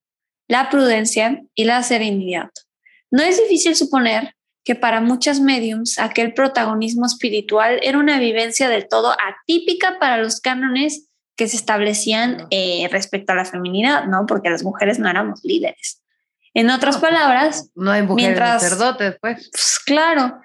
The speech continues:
Speaker 1: mientras la perceptiva moral demandaba a las mujeres el control de las emociones y la sensibilidad,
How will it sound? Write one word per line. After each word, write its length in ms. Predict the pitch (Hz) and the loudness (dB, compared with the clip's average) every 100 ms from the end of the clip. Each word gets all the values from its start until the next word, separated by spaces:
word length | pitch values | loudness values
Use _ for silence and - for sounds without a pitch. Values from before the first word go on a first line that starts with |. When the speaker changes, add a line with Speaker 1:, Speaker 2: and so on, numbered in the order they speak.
| _ - | _ -2
Speaker 1:
mientras 380 | 262 262 269 269 | 0 2 2 2
la 240 | 262 262 | 0 0
perceptiva 640 | 254 240 247 247 277 277 277 | -6 -4 -6 -2 0 2 2
moral 400 | 294 285 269 214 | 2 2 0 -2
demandaba 520 | 220 214 214 233 240 | -4 -4 -2 2 2
a 60 | 240 | 2
las 140 | 240 | 0
mujeres 480 | 240 - 262 226 - | -2 0 -2 -2 -4
el 120 | 202 | -6
control 360 | 202 196 220 226 | -6 -2 2 2
de 80 | 240 | 2
las 200 | 247 262 | 2 0
emociones 600 | 254 262 294 269 240 - | 2 2 2 0 0 0
y 40 | |
la 120 | 208 | 0
sensibilidad, 720 | 208 214 220 269 277 277 247 | -2 -4 0 2 4 2 0